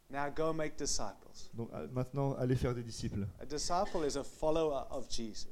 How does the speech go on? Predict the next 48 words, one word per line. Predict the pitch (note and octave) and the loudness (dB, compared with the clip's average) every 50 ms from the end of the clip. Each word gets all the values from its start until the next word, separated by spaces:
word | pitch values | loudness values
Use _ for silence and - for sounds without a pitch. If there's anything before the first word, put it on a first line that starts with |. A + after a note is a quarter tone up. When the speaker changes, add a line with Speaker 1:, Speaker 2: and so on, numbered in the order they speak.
| - - | -4 -4
Speaker 2:
Un | A#2 A#2+ | -4 -4
disciple, | A#2+ A#2 - E3 E3 D#3 D#3 C3 | -4 -2 0 0 2 4 4 4
c'est | - C3 | 2 2
quelqu'un | - - C#3 C3 - D3+ C#3+ | 2 4 4 4 4 0 0
qui | - - B2 | 0 -4 -8
suit | - - - E3 D#3 | -6 -2 0 2 4
Jésus. | C3+ C#3 C3 A#2 A2+ A#2 - - - | 8 8 8 8 6 2 -2 -4 -8
Speaker 1:
He | C#3 C3+ | -4 0
said, | - E3+ D#3+ C3 | 0 2 2 0
"You | B2 C#3+ F3 G3+ A#3+ B3 | 0 0 2 2 4 4
as | A#3 G3+ G#3 | 4 4 2
a | G3 | 0
follower | - - G3 G3 G3+ G#3 G#3+ G#3+ G#3 F#3+ F#3 | 2 2 4 6 6 6 6 4 4 4 2
of | F#3 - | 2 0
Jesus, | - F#3+ F3+ D3+ C#3 C3 - - | 0 0 0 -2 -4 -4 -2 -2
go | - D3 D3 | 0 0 0
make | D3+ D3+ C#3+ C#3 - | 0 0 -2 -2 -4
followers | - - - - - D#3 D3 C#3+ C#3 B2+ A#2+ A2 A#2 | -8 -12 -8 -2 0 2 2 2 2 0 -2 -2 -4
of | A#2+ G#2+ - - | -4 -4 -4 -4
Speaker 2:
Et | - | 0
il | A2+ A#2+ C3 | 2 4 4
Speaker 1:
Jesus." | B2+ A#2+ | 4 4
Speaker 2:
dit, | A#2 B2 B2+ B2 - - | 2 2 2 0 0 4
toi, | - - D3+ D#3+ E3 F3 F3+ E3 - - A#2+ | 8 10 10 12 12 10 8 6 4 0 -2
en | A#2 | -2
tant | G#2 - C3 B2+ | -2 -2 -2 -2
que | - B2 | 0 0
disciple | A#2+ B2 C3+ - - D3 C3+ B2 C3 | 0 0 -2 -2 -4 -4 -2 -2 0
de | A#2+ B2 | 2 2
Jésus, | A#2 B2+ A#2+ A#2+ C3+ D3+ C3+ A2+ - | 2 4 2 2 2 0 0 -2 -6
euh, | A2+ A2+ - - | -8 -8 -8 -6
toi, | - D3+ | -4 -4
en | C#3 - G#2+ | -4 -4 -4
tant | - B2 B2 | -6 -6 -8
que | - A#2+ | -6 -4
personne | A2 B2 A#2 - D3 C#3+ | -4 -2 -2 -2 -4 -4
qui | - B2+ | -4 -4
suit | - - F3 | -2 0 4
Jésus, | D3 C#3+ C3+ C3 D#3+ | 4 6 6 6 4
va, | D3 A#2+ B2 B2 B2 A#2+ A#2 - | 4 4 4 2 2 0 -2 -4
va | - B2 | -2 -2
faire | - - C3+ | 0 0 -2
en | B2 | 0
sorte | - C3+ C3 - | 0 -2 -2 0
que | A#2+ | 0
d'autres | A2 A#2 D3+ D3+ - - A#2+ | 0 2 2 0 0 -2 -4
suivent | - B2 B2 A2 | -2 -2 -2 -2
Jésus. | G#2 A2 A2 G#2+ G#2+ | -2 -4 -4 -4 -6